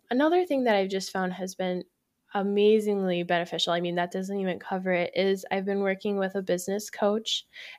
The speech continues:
and she has been amazing because there's so many facets of running a business that I didn't even understand that she has helped me understand and, and get done. And what's really great about her is we meet every two weeks or so,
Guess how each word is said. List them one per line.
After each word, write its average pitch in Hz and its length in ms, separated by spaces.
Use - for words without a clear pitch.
and 190 460
she - 300
has 185 160
been 185 300
amazing 190 960
because 202 500
there's 202 320
so 202 220
many 220 280
facets 196 640
of 185 180
running 180 260
a 180 60
business 208 520
that 220 160
I 190 80
didn't 190 260
even 190 160
understand 190 840
that - 160
she 202 220
has 185 140
helped 180 360
me 185 400
understand 196 720
and, 165 180
and 180 160
get - 240
done. 151 360
And 180 460
what's 214 240
really 233 240
great 220 260
about 214 300
her 208 300
is 196 300
we 190 160
meet 190 260
every 190 260
two 190 260
weeks 196 320
or 254 160
so, 262 500